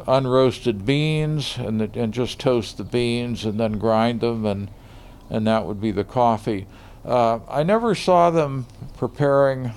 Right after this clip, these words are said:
cowboy coffee the way we, we do it, wa-, by boiling, uh, the grounds, uh, and then just, uh, trying to, uh,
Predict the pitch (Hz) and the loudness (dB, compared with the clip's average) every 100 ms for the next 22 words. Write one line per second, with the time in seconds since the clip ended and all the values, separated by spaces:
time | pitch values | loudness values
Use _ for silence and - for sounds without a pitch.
0 | - - - - - - 160 147 120 110 | -12 -20 -20 -20 -4 4 4 4 2 2
1 | 107 - 101 98 123 113 110 110 113 107 | 0 0 2 2 -2 -4 -2 0 0 0
2 | 107 98 107 120 104 110 107 110 101 107 | -4 -6 -6 -4 -2 0 0 0 -2 -6
3 | - 110 107 95 127 123 127 123 110 107 | -4 -2 -2 0 2 4 4 2 0 -4
4 | 101 - - - - - - - - 107 | -10 -16 -20 -20 -20 -20 -20 -18 -8 -2
5 | 104 104 - - - - - - - - | 0 -2 -6 -18 -20 -20 -20 -20 -12 -8
6 | 110 117 123 120 110 107 113 104 - - | -2 2 4 4 2 0 -4 -8 -12 -12
7 | - 110 101 101 - - - - - - | -4 -2 0 -2 -6 -18 -20 -20 -20 -16
8 | - 113 113 113 110 110 98 - - 117 | -6 -2 0 -2 0 -2 -2 -4 -6 0
9 | 107 104 104 95 - - - - 120 107 | 2 2 0 -4 -14 -18 -12 -4 -2 -2
10 | 104 95 85 - - - - - - - | -2 -4 -8 -18 -20 -20 -20 -20 -14 -6
11 | 55 | -6